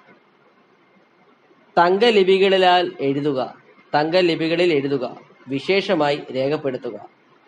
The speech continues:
തല മറന്ന് എണ്ണ തേക്കുക, നിലവിട്ട് പെരുമാറുക. തലയിൽ കയറുക, അമിത സ്വാതന്ത്ര്യം കാണിക്കുക. തലമുടിയുള്ളവർക്ക് രണ്ട് പുറവും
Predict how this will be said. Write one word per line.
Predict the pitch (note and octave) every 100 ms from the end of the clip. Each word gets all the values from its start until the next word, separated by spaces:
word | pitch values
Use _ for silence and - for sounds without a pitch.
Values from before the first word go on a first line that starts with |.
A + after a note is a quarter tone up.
| _ _ _ _ _ _ _ _ _ _ _ _ -
തല | F3 A#3
മറന്ന് | A3+ F#3+ F3
എണ്ണ | F3+ - C#3 D#3 F3
തേക്കുക, | D#3 C#3+ C3 B2+ - - - -
നിലവിട്ട് | C3 C3+ E3 G3 E3 C#3 C3 - _
പെരുമാറുക. | C3 B2+ C3 D3 C3+ A#2+ F#2 - _ _ _ - _ _ _ _ _ _ _ _ _ _ _
തലയിൽ | E3 F3 A3 B3 A#3
കയറുക, | E3+ D#3 D#3 C3 A2 - _ - - -
അമിത | C3 E3+ A3+
സ്വാതന്ത്ര്യം | A3+ D3+ C#3 C#3 C3+ C#3 - - B2+
കാണിക്കുക. | B2+ C3+ C#3 - G#2+ - - - _ _ _ _ _ _ _ G#4 _ _ _ _ _ _ _ _ -
തലമുടിയുള്ളവർക്ക് | D3+ F3+ G3+ G#3+ G3+ F3+ F3 F3+ F3 G3 G#3 - -
രണ്ട് | C3+ D3 F3+
പുറവും | A3 F3 E3+ D#3+ E3+